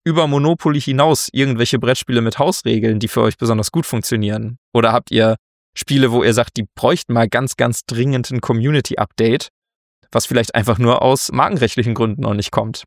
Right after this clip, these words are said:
Da wird's wahrscheinlich einige Vertreter geben. Aber ja, lasst, lasst uns wissen, was ihr davon haltet, auch von diesen drei Customization-Bereichen, über die wir am Anfang sprachen. Haben wir was vergessen?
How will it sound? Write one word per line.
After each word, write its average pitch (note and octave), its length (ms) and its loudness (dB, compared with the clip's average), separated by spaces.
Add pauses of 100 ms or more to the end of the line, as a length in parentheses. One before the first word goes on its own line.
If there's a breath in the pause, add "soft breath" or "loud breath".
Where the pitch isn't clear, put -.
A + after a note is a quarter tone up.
(180)
Da A#2 140 4
wird's C3+ 160 0
wahrscheinlich C3 380 0
einige B2 240 2
Vertreter - 420 -4
geben. A#2 380 -6
Aber G#2 200 2 (480)
ja, B2+ 180 2
lasst, - 340 -2
lasst D3+ 220 0
uns C#3 120 -2
wissen, E3 240 0
was C#3+ 140 -2
ihr E3+ 120 0
davon C#3 260 0
haltet, F#3 500 -2 (120)
auch B2+ 140 2
von C3 180 0
diesen A#2 240 -2
drei B2+ 720 2
Customization-Bereichen, A#2+ 1300 0
über C#3 180 0
die C3+ 120 -2
wir B2+ 80 2
am B2 80 -2
Anfang - 240 -2
sprachen. A#2+ 460 0 (360)
Haben A#2+ 100 2
wir A#2+ 120 4
was A#2+ 120 2
vergessen? D3+ 560 -2